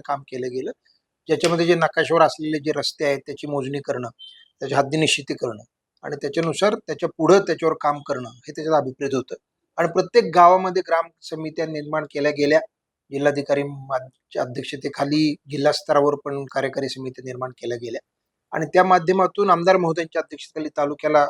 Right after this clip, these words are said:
आता, अ, समिती निर्माण होतीये आणि त्याच्यामध्ये मग या रस्त्यांच्या याद्या करणं, त्याचं दप्तर तयार करणं, त्याच्या मोजण्या करणं आणि त्याच्यावर विविध, अ, वेगवेगळ्या योजनांमधून आणि या योजनेसाठी एक स्वतंत्र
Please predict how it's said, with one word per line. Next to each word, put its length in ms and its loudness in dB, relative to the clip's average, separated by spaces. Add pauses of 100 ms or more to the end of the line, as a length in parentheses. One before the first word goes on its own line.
आता, 300 -2
अ, 540 -4
समिती 400 -12
निर्माण 260 -8 (140)
होतीये 240 -10 (580)
आणि 120 -4
त्याच्यामध्ये 480 2
मग 100 2
या 120 6
रस्त्यांच्या 440 0
याद्या 300 4
करणं, 320 -6
त्याचं 300 -10
दप्तर 280 -4
तयार 220 2
करणं, 340 -8
त्याच्या 280 -12
मोजण्या 320 -8
करणं 300 -12 (440)
आणि 180 -8
त्याच्यावर 360 2
विविध, 380 -2 (640)
अ, 80 2 (400)
वेगवेगळ्या 600 -2
योजनांमधून 640 -2
आणि 220 -6
या 60 6
योजनेसाठी 580 -6
एक 100 -10
स्वतंत्र 640 -6